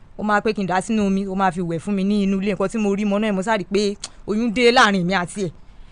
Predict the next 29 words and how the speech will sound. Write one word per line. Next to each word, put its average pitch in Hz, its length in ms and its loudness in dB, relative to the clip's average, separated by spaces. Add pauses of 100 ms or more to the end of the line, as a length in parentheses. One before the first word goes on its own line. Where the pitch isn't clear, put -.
(240)
But 226 180 0
nǹkan 269 120 2
tó 311 100 -2
ń 302 80 -2
yọ 269 80 4
mí 285 60 -2
lónìí 285 160 2
pé 294 140 2
oyún 269 240 4
yẹn 233 160 2
kò, 190 200 -4 (160)
mi 254 120 0
ò 202 80 4
lóyún 269 220 0
níbi 226 180 -2
tí 254 260 -2
mo 226 140 2
wà 190 120 8
tẹ́lẹ̀. 233 320 2 (800)
So, 233 280 2
ìgbà 208 180 4
tóyún 330 200 -2
sá 302 200 0
dé, 190 160 -2
oyún 294 140 -2
yẹn 262 120 2
wà 240 100 10
bóyá 226 200 4
bíi 214 140 0